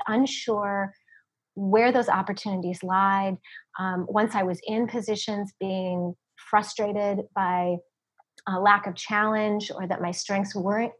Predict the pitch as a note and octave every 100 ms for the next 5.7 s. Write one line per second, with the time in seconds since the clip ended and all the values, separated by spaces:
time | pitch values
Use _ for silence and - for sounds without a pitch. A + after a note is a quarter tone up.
0 | - A3 G#3+ G#3+ - G3 G#3 - - F#3+
1 | F#3+ F#3+ F#3 F#3 F#3 F#3 F#3+ - - -
2 | - - - G#3 C4+ D#4 F#4 F4+ F4 F4
3 | - E4 F4 D#4+ A#3+ A#3 G3 A3 G#3 F#3
4 | - - A3 C4 C#4 G#3+ A#3+ - A#3+ -
5 | A3 F#3 F#3+ - - G3 -